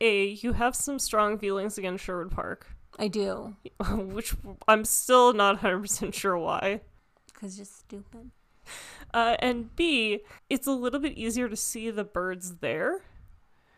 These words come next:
Speaker 2: Yeah,
Speaker 1: than
Speaker 2: it was very
Speaker 1: was
Speaker 2: relaxed. That was a very nice environment.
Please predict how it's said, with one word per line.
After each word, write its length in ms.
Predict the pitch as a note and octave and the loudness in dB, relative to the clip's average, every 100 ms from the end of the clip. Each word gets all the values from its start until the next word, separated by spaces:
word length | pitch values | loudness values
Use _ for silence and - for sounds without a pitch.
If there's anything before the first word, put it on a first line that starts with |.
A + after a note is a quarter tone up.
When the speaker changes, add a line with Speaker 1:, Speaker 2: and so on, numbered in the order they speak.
| _ _ _ - | _ _ _ 2
Speaker 2:
Yeah, 100 | C4+ | 6
Speaker 1:
than 40 | C#4+ | 6
Speaker 2:
it 40 | |
was 80 | F#4 | 4
very 240 | - A4+ - | 0 0 0
Speaker 1:
was 100 | C4 | 0
Speaker 2:
relaxed. 460 | A#3 B3+ C4 - | 0 -2 -4 -8
That 100 | C4 | -12
was 140 | B3 B3+ | -10 -8
a 20 | |
very 240 | B3 G#3+ | -8 -6
nice 300 | G3+ G3 G#3+ | -8 -8 -10
environment. 640 | G#3 G3+ F#3+ F#3+ G3 F#3 | -10 -8 -6 -8 -12 -14